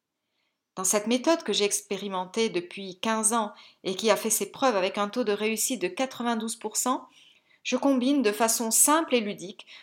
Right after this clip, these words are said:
de nombreuses techniques internationales que j'adapte à votre style et je vous accompagne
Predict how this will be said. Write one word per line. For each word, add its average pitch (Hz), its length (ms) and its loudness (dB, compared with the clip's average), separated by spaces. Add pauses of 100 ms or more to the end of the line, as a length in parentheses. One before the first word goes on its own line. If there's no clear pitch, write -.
(100)
de 220 80 2
nombreuses 254 540 4
techniques 202 460 -4
internationales 208 920 -2 (300)
que 208 100 0
j'adapte 180 600 0 (300)
à 226 100 0
votre 269 300 -2
style - 500 -8 (460)
et 190 260 6
je 190 100 0
vous 185 220 -4
accompagne 185 560 -4